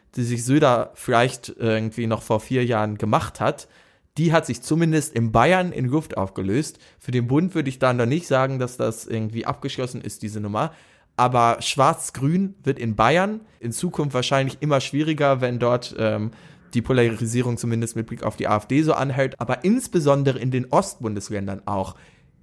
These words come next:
eine Option, die allein deshalb politisch schon nicht mehr machbar ist, dass selbst wenn man die entsprechenden Prozente zusammen hat, das einfach Lager sind,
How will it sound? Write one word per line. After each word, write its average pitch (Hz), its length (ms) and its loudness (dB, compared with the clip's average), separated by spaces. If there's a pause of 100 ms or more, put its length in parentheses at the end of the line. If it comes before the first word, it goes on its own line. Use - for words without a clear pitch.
(220)
eine 117 480 4
Option, 151 640 2
die 127 440 -4
allein 123 440 0
deshalb 196 340 2
politisch 123 440 -2
schon 117 120 -4
nicht 117 140 -4
mehr 117 100 -2
machbar - 280 -2
ist, - 200 -4
dass 113 160 0
selbst 117 360 2
wenn 151 140 6
man 185 200 2
die 135 200 -2
entsprechenden 131 460 -4
Prozente 131 460 -2
zusammen 117 480 2
hat, 113 260 -4 (260)
das 127 160 -2
einfach 131 340 0
Lager 120 440 6
sind, 117 340 2